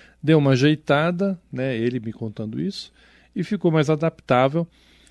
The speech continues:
Não é a história do Balão Mágico, não, não é nada biográfico. Tem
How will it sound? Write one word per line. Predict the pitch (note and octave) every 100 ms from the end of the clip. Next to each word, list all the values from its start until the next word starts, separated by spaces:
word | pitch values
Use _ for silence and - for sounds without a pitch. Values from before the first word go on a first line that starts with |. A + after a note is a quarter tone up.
| -
Não | F3+ G#3+ D#3
é | D3
a |
história | C#3 - B2+ A#2+
do |
Balão | A#2 A2 G#2+
Mágico, | G#2 C3 D#3 - - _ _ -
não, | B2 B2
não | A#2+ A#2 A#2 A2+
é | A#2
nada | A2+ C#3 C#3
biográfico. | A#2 A2 G#2+ G#2+ C3 - E3 - _ _ _ _ -
Tem | D#3+ E3 C#3+